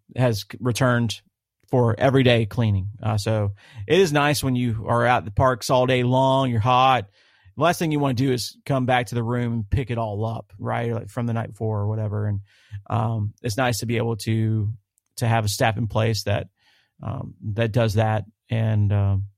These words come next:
super appreciated. You know, I, for one, appreciate it very, very much. And so, um, so yeah, it's returned to all the deluxe resorts at Walt Disney World, and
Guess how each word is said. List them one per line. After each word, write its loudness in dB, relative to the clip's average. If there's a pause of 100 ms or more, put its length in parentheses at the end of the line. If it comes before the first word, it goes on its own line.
super 2
appreciated. 0 (120)
You -2
know, -2
I, 0
for -4
one, 0 (600)
appreciate 0
it -4 (320)
very, 2
very 2
much. 2
And 2
so, 2 (420)
um, -12
so -2
yeah, 4
it's 0
returned 0
to 0
all 2
the 0
deluxe -2
resorts 0
at 2
Walt 0
Disney 0
World, 2 (460)
and 0